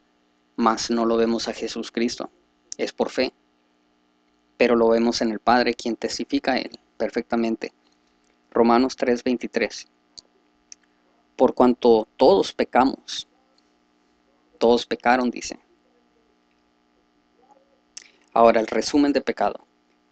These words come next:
El significado literal en el hebreo y en el griego de las palabras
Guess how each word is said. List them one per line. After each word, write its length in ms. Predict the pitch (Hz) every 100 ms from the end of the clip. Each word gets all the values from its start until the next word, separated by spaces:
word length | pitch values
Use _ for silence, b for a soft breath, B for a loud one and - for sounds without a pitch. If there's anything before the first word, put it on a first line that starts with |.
| _ _ b b
El 140 | 113
significado 680 | - 120 - 135 120 127 147
literal 600 | 151 135 120 120 131 -
en 160 | - 135
el 120 | 123
hebreo 300 | 110 - 123
y 80 | 131
en 120 | 127
el 120 | 107
griego 440 | 101 120 143 151 - _ _ _ _ _ _ _ _ _ _
de 120 | -
las 160 | 120 120
palabras 680 | - 110 113 131 131 - -